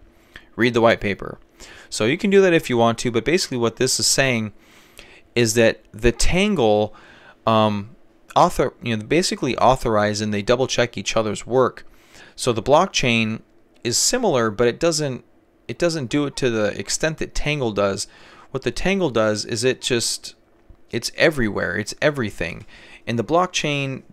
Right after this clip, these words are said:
doesn't quite work in that way. The blockchain is really kind of one block to the next block to the next block. The Tangle is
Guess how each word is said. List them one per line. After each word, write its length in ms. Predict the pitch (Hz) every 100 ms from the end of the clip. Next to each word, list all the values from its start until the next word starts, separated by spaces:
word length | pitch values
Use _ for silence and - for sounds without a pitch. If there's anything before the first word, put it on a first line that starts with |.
| -
doesn't 300 | 143 151 165
quite 320 | - - 160
work 180 | 139 139
in 80 | 131
that 180 | 120 78
way. 120 | 117
The 100 | 113
blockchain 540 | 104 127 139 - 123
is 140 | 117 107
really 260 | 120 127
kind 320 | 117 - 120 113
of 240 | 110 - - - - - -
one 260 | 113 123
block 300 | 110 113 110
to 100 | -
the 80 | 110
next 260 | 104 113 -
block 260 | - 107 -
to 80 |
the 100 | 104
next 260 | 104 117 -
block. 300 | - 104 101
The 80 | -
Tangle 580 | - 147 170 120 104 - - - -
is 380 | - - -